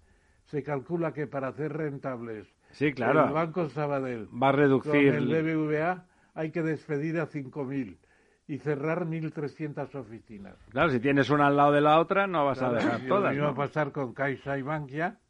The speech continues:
Speaker 2: Claro.
Speaker 1: Lo mismo va a pasar con, eh, Liberbank y Caja, Unicaja, lo mismo. No, la digitalización está influyendo mucho también.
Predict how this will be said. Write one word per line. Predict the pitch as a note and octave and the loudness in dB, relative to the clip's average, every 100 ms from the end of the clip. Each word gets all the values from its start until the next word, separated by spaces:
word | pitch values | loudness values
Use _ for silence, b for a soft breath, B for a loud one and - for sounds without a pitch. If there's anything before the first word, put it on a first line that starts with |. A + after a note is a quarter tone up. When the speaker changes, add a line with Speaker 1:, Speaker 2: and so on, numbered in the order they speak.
| _ | _
Speaker 2:
Claro. | F#2+ D#2+ D#2+ B2+ | -8 -8 -8 -8
Speaker 1:
Lo | C3+ | -6
mismo | C3+ C#3+ | -4 -4
va | D3 | -4
a | |
pasar | C#3 C#3+ D3+ D#3+ | -4 -4 -4 -4
con, | D#3+ D3 C3+ A2 b b b _ | -4 -4 -4 -10 b b b _
eh, | C3+ C3+ C3 B2+ B2+ B2 B2+ B2+ B2 A#2+ A#2+ A#2 A#2 | -10 -8 -8 -8 -10 -10 -10 -12 -14 -14 -16 -16 -16
Liberbank | B2 C#3 C#3 C3+ B2+ E3 E3+ F3 - - _ _ C#3 | -8 -4 -2 -4 0 2 2 -2 -10 -20 _ _ -14
y | A#2+ | -8
Caja, | C#3 A#2 B2+ B2+ | -6 -6 -8 -8
Unicaja, | C#3 C3+ C3+ D#3 C3+ G#2+ A#2+ - _ _ | -6 -4 -4 -4 -6 -8 -14 -16 _ _
lo | B2+ | -16
mismo. | C3+ B2+ C3 G#2 b b b b _ | -12 -12 -12 -14 b b b b _
No, | E3 F#3 E3 D#3 | -6 -2 -2 -4
la | D#3 D#3 | 0 2
digitalización | D3+ C3 D#3+ D3 D3+ D3 C#3 C#3+ F3+ D#3+ | 0 -6 -6 -2 0 0 -4 -4 -4 -6
está | C#3+ D#3 | -6 -8
influyendo | C3+ C3 B2+ B2 A#2 | -8 -8 -8 -8 -10
mucho | A2 G#2 A2 | -14 -14 -16
también. | G#2+ G#2 G2+ | -14 -14 -14